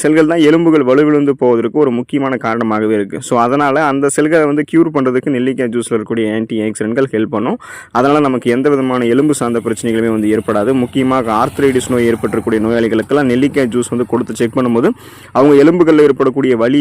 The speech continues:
வீக்கம் எல்லாம் வெகுவாக குறைஞ்சிருக்கிறத கண்டுபிடிச்சிருக்காங்க. So ஆஸ்டியோபோரோசிஸ், எலும்பு மெலிவு நோய், மூட்டு வலி, எலும்பு உருக்கி, முடக்குவாதம், எலும்பு மஜ்ஜைகள்ல ஏற்படக்கூடிய பிரச்சனை,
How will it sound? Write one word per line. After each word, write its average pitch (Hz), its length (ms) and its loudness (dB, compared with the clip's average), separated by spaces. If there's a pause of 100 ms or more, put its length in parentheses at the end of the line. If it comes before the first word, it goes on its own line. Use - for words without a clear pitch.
வீக்கம் 127 280 -2
எல்லாம் 143 220 -2
வெகுவாக 135 440 0
குறைஞ்சிருக்கிறத 123 600 -2
கண்டுபிடிச்சிருக்காங்க. 104 680 -6
So 123 80 -2 (160)
ஆஸ்டியோபோரோசிஸ், 120 840 -2
எலும்பு 131 280 0
மெலிவு 117 280 0
நோய், 147 140 0 (180)
மூட்டு 147 320 2
வலி, 127 180 2 (140)
எலும்பு 131 260 0
உருக்கி, 120 280 0 (540)
முடக்குவாதம், 139 600 2 (100)
எலும்பு 143 280 2
மஜ்ஜைகள்ல 127 500 0
ஏற்படக்கூடிய 113 540 -2
பிரச்சனை, 113 260 -2